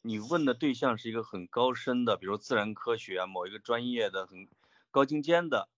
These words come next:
专家，你需要有一定的基础才能跟他去问上问题。你比，因为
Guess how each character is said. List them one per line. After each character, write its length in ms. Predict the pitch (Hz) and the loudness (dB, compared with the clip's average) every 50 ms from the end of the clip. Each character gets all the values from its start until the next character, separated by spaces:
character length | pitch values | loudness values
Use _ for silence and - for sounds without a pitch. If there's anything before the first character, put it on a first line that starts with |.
| _ _ _ | _ _ _
专 220 | - - 123 120 | -4 -4 -2 -2
家， 300 | 120 117 120 117 117 117 - _ _ _ _ _ _ _ _ _ _ | -2 -2 -2 -2 -2 -2 -6 _ _ _ _ _ _ _ _ _ _
你 300 | - 117 113 113 110 110 | -8 -6 -4 -4 -4 -6
需 300 | 104 - - - - 156 | -8 -12 -16 -8 -4 2
要 400 | 156 156 143 127 117 107 104 - | 4 6 6 6 6 4 0 -4
有 320 | 110 110 107 101 98 98 | -6 -4 -4 -4 -4 -4
一 180 | 95 95 113 - | -8 -10 -14 -14
定 300 | - - 220 208 175 135 | -10 -8 -6 -4 -2 -2
的 100 | 113 101 | -2 -4
基 240 | - - - 127 120 | -4 -6 -10 -12 -12
础 180 | - - 104 | -8 -8 -10
才 140 | 95 - 110 | -6 -4 -4
能 160 | 113 120 117 | -4 -4 -4
跟 220 | 117 - 131 127 123 | -2 -2 -2 -2 -2
他 120 | 127 131 | -2 -4
去 160 | 113 - - | -4 -2 -4
问 220 | 135 147 208 220 147 | -2 0 2 0 2
上 160 | 113 98 98 | 0 -2 -2
问 140 | 95 90 85 | -4 -8 -12
题。 140 | - - | -14 -16
你 100 | 90 104 | -10 -10
比， 200 | - - 135 139 139 | -10 -8 -6 -10 -4
因 120 | - 180 208 | 2 4 4
为 140 | 208 175 | 4 2